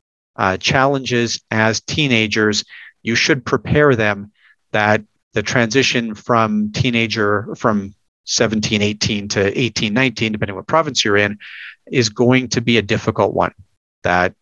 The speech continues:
whatever they were able to do as kids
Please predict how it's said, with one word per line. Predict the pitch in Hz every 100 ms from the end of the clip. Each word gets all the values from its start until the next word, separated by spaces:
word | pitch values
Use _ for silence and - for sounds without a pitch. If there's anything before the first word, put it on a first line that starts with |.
| _ _
whatever | 107 110 123
they | 131 123
were | 113 107
able | 120 113 117
to | 110
do | 104 113 107 107 104 - _
as | 95 95 98
kids | - - 135 101 98